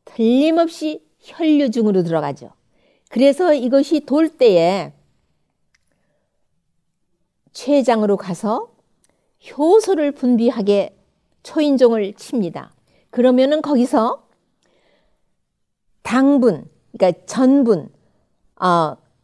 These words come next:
카보하이드레이트입니다. 어, 복당이죠. 뭐,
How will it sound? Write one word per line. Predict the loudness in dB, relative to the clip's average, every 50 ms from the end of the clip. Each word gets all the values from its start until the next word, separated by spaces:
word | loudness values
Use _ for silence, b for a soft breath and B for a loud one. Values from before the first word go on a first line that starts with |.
| _ -16
카보하이드레이트입니다. | -10 -4 -2 0 2 2 2 2 2 0 0 2 2 0 0 -2 -4 -6 -4 -4 -4 -6 -8 _ _ _ _ _ _ _ _ _ _ _ _ _ _
어, | -10 -10
복당이죠. | -8 -4 -2 -4 -4 -4 -4 -2 -2 -2 0 -2 -4 -2 -2 0 0 0 -2 -6
뭐, | -8 -10 -10 -12